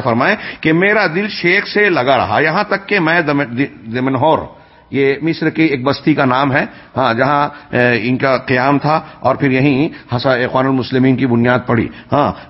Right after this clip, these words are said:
کے اندر ابتدائیہ مدرسۃ المعلمین سے جڑ گیا، جہاں پر شیخ کا مزار، مسجد اور مدفن ہے، جبکہ اس وقت وہاں نہیں تھا۔ پھر میں ان کی زیارت کے لیے روزانہ جایا کرتا تھا،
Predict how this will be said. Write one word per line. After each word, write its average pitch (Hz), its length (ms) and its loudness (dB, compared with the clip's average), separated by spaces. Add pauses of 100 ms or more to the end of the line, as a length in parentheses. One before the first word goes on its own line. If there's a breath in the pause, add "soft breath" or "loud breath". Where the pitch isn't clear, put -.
کے 190 260 4
اندر 170 340 2
ابتدائیہ 170 720 2
مدرسۃ 147 480 0
المعلمین 147 640 2
سے 180 140 0
جڑ 151 220 2
گیا، 107 200 0 (260 loud breath)
جہاں 165 240 2
پر 226 200 0
شیخ 185 300 -2
کا 185 100 2
مزار، 135 380 2 (160)
مسجد 120 380 -2
اور 160 160 0
مدفن 139 400 -2
ہے، 107 160 -4 (220 loud breath)
جبکہ - 300 0
اس 208 300 0
وقت 202 220 -2
وہاں 175 380 2 (140)
نہیں 143 280 4
تھا۔ 98 240 -2 (360 loud breath)
پھر 208 260 2
میں 180 340 2
ان 175 120 0
کی 170 160 -2
زیارت 156 480 0
کے 170 100 2
لیے 180 280 4
روزانہ 147 640 2
جایا 139 260 2
کرتا 113 340 -2
تھا، - 120 -8